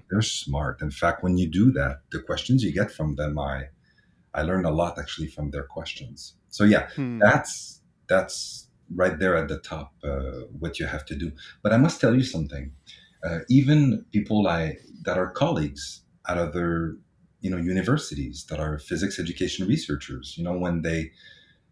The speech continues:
Speaker 1: saw these results in that paper, they'd say, "Yeah, but Louis, we already know this.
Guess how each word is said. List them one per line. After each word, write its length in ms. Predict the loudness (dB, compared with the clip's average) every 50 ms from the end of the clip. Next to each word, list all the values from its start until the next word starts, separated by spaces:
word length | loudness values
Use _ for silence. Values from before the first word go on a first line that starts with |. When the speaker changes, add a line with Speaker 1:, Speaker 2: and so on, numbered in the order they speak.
| _ _ _ _ -10
Speaker 1:
saw 160 | -4 -2 -2
these 220 | 0 0 -2 -2 0
results 480 | 2 2 2 2 2 0 0 -2 -4
in 80 | -2 0
that 220 | 0 0 0 -2
paper, 280 | -2 -2 0 2 2 2
they'd 240 | 2 2 0 -2 -4
say, 220 | -4 -4 -4 -4
"Yeah, 380 | 0 0 0 2 2 2 0 -2
but 160 | -4 -8 -6
Louis, 400 | -2 0 2 2 2 0 0 -4 -6
we 140 | -4 -2 -2
already 340 | 0 2 2 2 2 2
know 320 | 0 0 0 0 0 0 -2
this. 460 | -4 -8 -10 -14 -14 -14 -14 -16